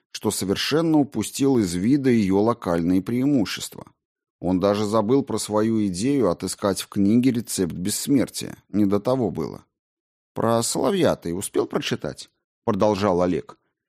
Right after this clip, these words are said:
«Есть у него какие-нибудь слабые места, которые можно использовать?»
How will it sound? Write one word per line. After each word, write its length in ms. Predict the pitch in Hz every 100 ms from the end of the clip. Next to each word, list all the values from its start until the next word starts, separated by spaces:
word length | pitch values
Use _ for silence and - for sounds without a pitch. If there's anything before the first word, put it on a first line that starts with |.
| -
«Есть 480 | 82 110 175 196 190
у 40 |
него 240 | 196 180 139
какие-нибудь 560 | 127 147 151 135 131
слабые 500 | - 131 151 147 147
места, 500 | 151 165 - 180 139
которые 380 | - 113 120 117
можно 320 | 120 123 107
использовать?» 720 | 143 - 165 95 73 62 -